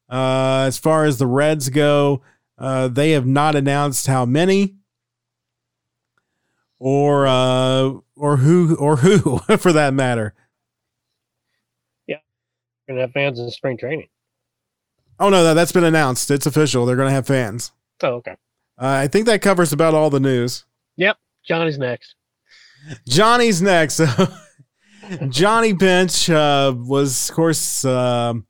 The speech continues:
Speaker 1: Hall of Fame, Reds Hall of Fame, the best catcher of all time in baseball, in my opinion.
Speaker 2: No
Speaker 1: Uh,
Speaker 2: argument.
Speaker 1: played for the Reds, uh, his entire career, nineteen sixty-seven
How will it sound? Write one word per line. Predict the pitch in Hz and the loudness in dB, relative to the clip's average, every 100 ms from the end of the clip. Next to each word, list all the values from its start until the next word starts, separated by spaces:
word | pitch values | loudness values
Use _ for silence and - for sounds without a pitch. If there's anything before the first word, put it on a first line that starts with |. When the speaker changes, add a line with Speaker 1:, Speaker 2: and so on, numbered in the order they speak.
| _ | _
Speaker 1:
Hall | - 160 190 | -6 -2 0
of | 180 - | 0 0
Fame, | 175 170 170 175 160 _ _ | 0 2 0 -2 -6 _ _
Reds | 123 156 175 156 | -2 0 0 0
Hall | 165 156 | 0 0
of | 151 | -2
Fame, | - 147 147 147 147 127 _ _ _ | -2 0 0 0 -2 -6 _ _ _
the | 117 113 165 180 | -20 -2 0 2
best | 147 165 156 | 2 0 0
catcher | - 151 151 151 151 147 - - | -2 0 0 0 0 -2 -6 -6
of | 147 131 | -4 0
all | 147 151 | 2 0
time | - 151 143 143 | 0 -2 0 0
in | 123 | 0
baseball, | 117 135 135 143 139 135 | 0 -2 -2 -2 0 0
in | |
my | 127 127 | -2 -2
opinion. | 123 131 131 131 131 123 _ _ _ _ | -2 -2 -2 -2 -4 -8 _ _ _ _
Speaker 2:
No | 131 139 | -6 -2
Speaker 1:
Uh, | |
Speaker 2:
argument. | 139 120 123 - _ | 0 0 -4 -8 _
Speaker 1:
played | - 156 160 | -2 2 2
for | 160 | 0
the | 147 | 0
Reds, | 147 151 151 147 - - | 2 2 2 -2 -4 0
uh, | 123 123 123 123 127 | 0 2 2 0 0
his | 131 131 | -2 -4
entire | 123 - 156 160 156 | -4 -2 0 0 -2
career, | 147 147 143 | -2 0 0
nineteen | 135 151 147 160 151 | 0 -2 -2 -4 -2
sixty-seven | 160 147 - 131 143 139 139 143 | -4 -4 -4 -4 -2 0 0 -4